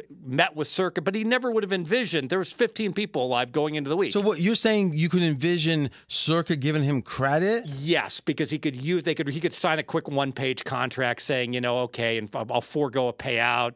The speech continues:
Speaker 1: You know, they've got the equity at that point because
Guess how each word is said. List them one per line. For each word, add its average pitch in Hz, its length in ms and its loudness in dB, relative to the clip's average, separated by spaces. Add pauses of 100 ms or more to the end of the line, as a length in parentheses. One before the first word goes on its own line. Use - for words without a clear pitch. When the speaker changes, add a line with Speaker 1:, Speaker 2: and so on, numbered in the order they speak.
(140)
Speaker 1:
You 135 160 -4
know, 131 120 -2
they've 123 160 -2
got 139 260 2
the 120 120 0
equity 98 380 -4
at 95 100 -8
that 127 240 2
point 95 340 -14
because 113 400 -4